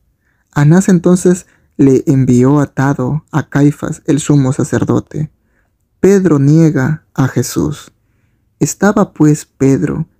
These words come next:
en pie, calentándose, y le dijeron: "¿No eres tú de sus discípulos?". Él negó y dijo: "No lo soy". Uno de los siervos del sumo sacerdote, pariente de aquel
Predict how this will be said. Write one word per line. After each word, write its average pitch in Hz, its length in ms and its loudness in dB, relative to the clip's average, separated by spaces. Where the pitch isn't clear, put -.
en 127 280 0
pie, 131 460 0
calentándose, 170 840 2
y - 20 4
le 135 120 2
dijeron: 127 600 -4
"¿No 139 220 2
eres 175 340 0
tú 180 340 2
de 135 120 -2
sus 139 280 -2
discípulos?". - 800 0
Él 135 220 2
negó 135 400 0
y 143 120 2
dijo: - 440 -4
"No 143 200 2
lo 127 100 2
soy". 160 380 0
Uno 214 220 4
de 202 100 2
los 151 140 2
siervos 151 500 0
del 131 160 -2
sumo 139 300 -2
sacerdote, 147 760 -2
pariente 147 560 2
de 127 60 0
aquel 135 480 0